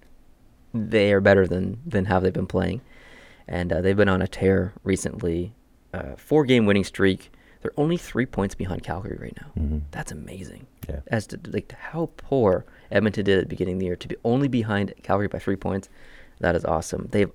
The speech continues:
Speaker 1: already leapfrogged Vancouver. And Vancouver was,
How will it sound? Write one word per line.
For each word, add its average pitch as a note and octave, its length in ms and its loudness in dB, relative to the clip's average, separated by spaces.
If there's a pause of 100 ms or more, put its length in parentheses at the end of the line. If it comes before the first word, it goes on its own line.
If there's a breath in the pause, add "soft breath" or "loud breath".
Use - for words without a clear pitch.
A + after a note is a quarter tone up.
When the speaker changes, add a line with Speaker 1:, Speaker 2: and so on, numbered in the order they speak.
(100)
Speaker 1:
already A#2+ 380 6
leapfrogged G2+ 520 2
Vancouver. F2 540 0 (640)
And G2 160 0
Vancouver G#2 500 4
was, F#2 380 2